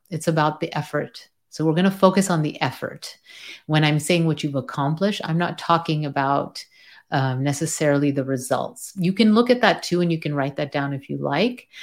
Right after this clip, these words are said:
but I'm gonna s-, ask you to acknowledge all the effort that you put in. That's more motivating, okay? So sit down, write down all the steps that you've taken.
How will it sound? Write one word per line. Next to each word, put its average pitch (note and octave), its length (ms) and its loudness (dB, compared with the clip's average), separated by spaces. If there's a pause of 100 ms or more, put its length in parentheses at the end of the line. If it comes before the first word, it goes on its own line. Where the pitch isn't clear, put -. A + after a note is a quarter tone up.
(220)
but D#3+ 100 0
I'm E3+ 140 4
gonna A#3+ 160 6
s-, B3 300 -2 (600)
ask F3 240 2
you F#3 80 2
to E3 40 2
acknowledge D3 540 2
all D#3 160 2
the D3 240 0
effort D#3 300 -4
that D3 100 -4
you C#3+ 100 -4
put C#3 300 -6
in. C3+ 320 -12 (320)
That's E3+ 240 0
more F#3 160 6
motivating, C#3+ 760 0 (360)
okay? F#3+ 420 0 (460)
So - 260 -4
sit G#3+ 280 0
down, F#3 380 4 (240)
write D#3+ 260 2
down E3+ 160 2
all F3+ 200 6
the G3 120 2
steps F#3 320 -2
that B2+ 140 -2
you've E3 180 -6
taken. D3+ 600 -2